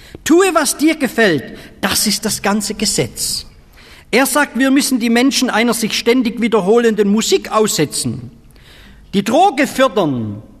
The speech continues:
die Entwicklung im Bereich der Moral steuern. Geschieht es nicht heute?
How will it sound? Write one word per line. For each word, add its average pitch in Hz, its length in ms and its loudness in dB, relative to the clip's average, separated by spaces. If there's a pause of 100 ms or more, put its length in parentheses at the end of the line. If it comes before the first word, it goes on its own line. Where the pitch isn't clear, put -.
(360)
die 254 120 -2
Entwicklung 277 560 2
im 240 160 2
Bereich 214 400 2
der 226 120 0
Moral 196 460 2
steuern. 147 800 -2 (180)
Geschieht 247 340 0
es - 140 -4
nicht 254 420 -2
heute? 165 400 0